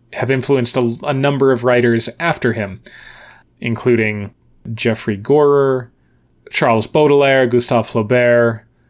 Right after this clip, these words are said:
uh, Rachilde, Algernon Charles Swinburne, um, a variety of, of people, uh, who came after were, were pretty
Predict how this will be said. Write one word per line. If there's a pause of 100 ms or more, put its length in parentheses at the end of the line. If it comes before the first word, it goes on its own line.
(380)
uh,
Rachilde, (840)
Algernon (460)
Charles
Swinburne, (560)
um, (220)
a
variety
of, (540)
of
people, (440)
uh, (100)
who
came
after
were,
were
pretty